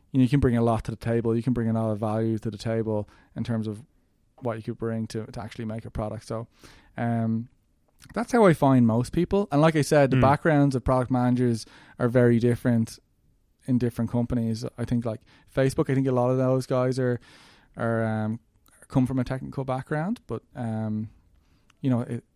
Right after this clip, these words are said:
Speaker 1: I know in other companies, it, they look for people who are more design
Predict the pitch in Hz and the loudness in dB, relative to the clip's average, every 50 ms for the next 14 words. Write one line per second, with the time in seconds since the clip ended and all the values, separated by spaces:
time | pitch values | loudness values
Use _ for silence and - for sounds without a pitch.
0 | _ - 131 131 127 123 120 120 120 123 127 123 - - - 135 131 - 139 131 | _ -4 -2 0 2 2 2 2 2 2 2 0 0 -2 -2 -2 -2 0 2 2
1 | 127 120 120 143 - - 131 127 - - 123 120 120 117 - - - 123 117 - | 2 0 0 -4 -6 -4 -4 -4 -2 -2 0 0 0 -2 -2 -2 -2 -2 -2 0
2 | - 123 123 123 123 113 120 120 117 117 113 113 113 113 113 113 110 113 - 120 | -2 -2 -2 -2 -2 -2 0 0 0 0 0 0 0 0 -2 -4 -4 -4 -4 -4
3 | 107 117 110 110 117 120 120 123 127 | -2 -2 -2 0 0 0 0 0 -2